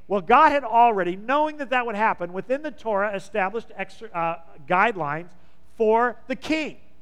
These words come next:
And one of the guidelines was, "You need to study the scriptures." You're not unfamiliar with this because David would write, "I meditate on your laws night and day." And remember your Sunday school teacher said, "See how wonderful that is? That's why we memorize scripture." That's not accurate.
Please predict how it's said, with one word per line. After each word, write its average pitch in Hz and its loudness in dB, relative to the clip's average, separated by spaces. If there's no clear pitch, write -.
And 190 -2
one 262 0
of 311 0
the 302 0
guidelines 247 4
was, 180 0
"You 202 -12
need 220 -10
to 208 -6
study 208 -2
the 208 -8
scriptures." 202 -6
You're 220 -2
not 262 4
unfamiliar 208 -2
with 175 -2
this 165 -2
because 196 -6
David 254 2
would 254 -4
write, 175 2
"I 175 2
meditate 226 0
on 185 -2
your 208 -2
laws 170 2
night 170 0
and 190 -6
day." 170 0
And 185 -2
remember 208 -2
your 254 -2
Sunday 269 0
school 214 -4
teacher 190 -6
said, 180 -6
"See 240 -8
how 226 0
wonderful 202 -6
that 214 0
is? 254 0
That's 196 2
why 196 -2
we 185 -4
memorize 185 -2
scripture." 196 -4
That's 262 4
not 277 4
accurate. 214 0